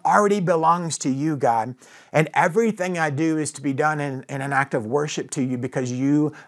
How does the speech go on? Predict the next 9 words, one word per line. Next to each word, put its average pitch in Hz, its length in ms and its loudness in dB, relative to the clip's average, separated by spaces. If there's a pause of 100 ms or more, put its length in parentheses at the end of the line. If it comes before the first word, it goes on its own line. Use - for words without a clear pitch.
are 127 380 4
my 117 460 -4 (320)
King. 104 300 -6 (960)
This 185 680 4 (420)
mindset, 160 680 4 (420)
this 151 440 2 (260)
devotion, 165 840 2 (380)
this 160 240 6
surrender 175 840 2